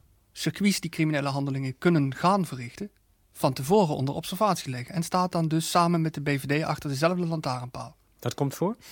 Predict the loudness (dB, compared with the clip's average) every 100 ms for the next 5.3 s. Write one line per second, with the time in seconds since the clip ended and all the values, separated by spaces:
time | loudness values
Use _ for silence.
0 | -20 -20 _ 2 4 4 4 2 -2 -2
1 | _ _ -20 -20 _ 0 2 2 0 2
2 | 2 2 -2 -2 0 0 0 -4 -8 -18
3 | -20 _ _ 0 2 4 2 0 4 6
4 | 6 4 -2 _ _ _ _ -4 0 2
5 | 0 -4 -14